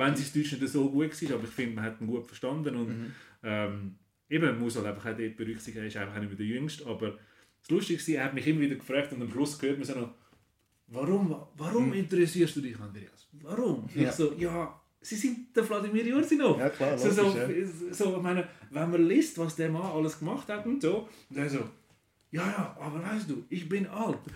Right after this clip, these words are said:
Speaker 1: Ich so, "Ja, nein, das ist doch scheißegal."
Speaker 2: Ja, logisch, ja.
Speaker 1: <laughs>
Speaker 2: Ist, ist eine
Speaker 1: Für mich,
Speaker 2: Legende.
Speaker 1: ja,
Speaker 2: Ja.
Speaker 1: also für mich ist es wie so, ah,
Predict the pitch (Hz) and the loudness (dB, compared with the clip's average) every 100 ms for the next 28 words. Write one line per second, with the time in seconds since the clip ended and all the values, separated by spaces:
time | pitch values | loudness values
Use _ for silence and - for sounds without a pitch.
0 | 170 - 175 - 175 190 214 285 277 147 | -6 0 0 4 4 6 6 6 6 4
1 | 185 190 226 349 330 349 - 262 - - | 2 0 4 4 4 2 2 0 4 6
2 | 233 311 180 127 113 254 143 190 254 214 | 8 8 8 6 6 6 6 6 8 10
3 | 277 294 - 494 - 392 294 311 294 262 | 10 12 12 12 12 10 8 6 2 2
4 | 262 254 120 131 233 320 170 208 226 165 | 6 6 8 8 12 12 12 6 6 2
5 | 147 156 170 226 - - 143 240 294 226 | 0 0 2 2 0 -2 4 6 10 8
6 | 170 156 165 190 262 302 294 | 8 4 2 0 2 2 0